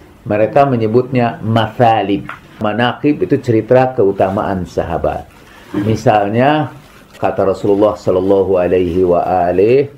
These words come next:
"Ana madinatul ilmi wa aliyun babuha." Nah, itu manaqib. Manaqib Imam Ali. An-Nasai menulis sebuah kitab hadis tebal, dua jilid kalau saya tidak salah,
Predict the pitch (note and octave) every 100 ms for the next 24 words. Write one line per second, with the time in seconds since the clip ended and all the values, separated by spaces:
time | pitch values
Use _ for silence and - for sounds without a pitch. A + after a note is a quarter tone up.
0 | - - - - - - B2 C#3+ D3 C3+
1 | A#2 A2 G#2 B2+ A2+ G2+ G2 G#2+ F#2 F2+
2 | A2 A#2 A2 G#2+ G2+ F#2 F#2+ F#2+ G2 G2+
3 | A#2+ B2 G#2 A2 C3+ C3 - - - A#2
4 | F#2+ G#2+ G2 F2 F#2 F#2 F2+ D2 - G#2
5 | A#2 D#3 C3+ G#2+ G2+ G2+ - A2 - -
6 | - - - - - - - F#2+ G#2+ A#2+
7 | C3 B2 C3 B2 F#2+ - A#2 A2+ G#2+ F2+
8 | D2+ F2+ E2 D#2 - - _ _ - -
9 | - C#3 D3 C#3+ C3+ - C#3+ C#3+ - B2+
10 | B2+ B2+ A#2+ B2 C3 B2 - A#2 G#2+ A#2
11 | A2 - B2+ - A#2+ A#2 - - - C#3+
12 | C#3 D3+ D3 - D#3+ E3 C3+ F#2+ G2 F2+
13 | A2+ G#2 F#2 - F#2 - F2+ - G2 F2+